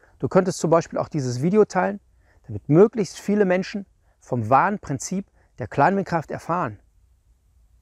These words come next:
Vielen Dank, dass du dir Zeit für dieses Video genommen hast.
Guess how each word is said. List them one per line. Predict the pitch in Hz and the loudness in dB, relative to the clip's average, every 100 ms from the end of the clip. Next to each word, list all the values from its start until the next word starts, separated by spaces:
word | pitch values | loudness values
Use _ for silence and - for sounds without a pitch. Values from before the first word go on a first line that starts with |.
| _ - - - - - - - | _ -20 -20 -20 -20 -20 -20 -14
Vielen | - 185 226 | 2 6 6
Dank, | 202 190 190 - _ _ _ | 6 2 0 -12 _ _ _
dass | 139 | -10
du | - | -4
dir | 127 - | -4 0
Zeit | 151 175 | 0 0
für | 151 | -4
dieses | 147 123 117 | -8 -6 -4
Video | 147 165 | 0 2
genommen | 143 131 127 92 | 2 0 -2 -4
hast. | - - | -12 -20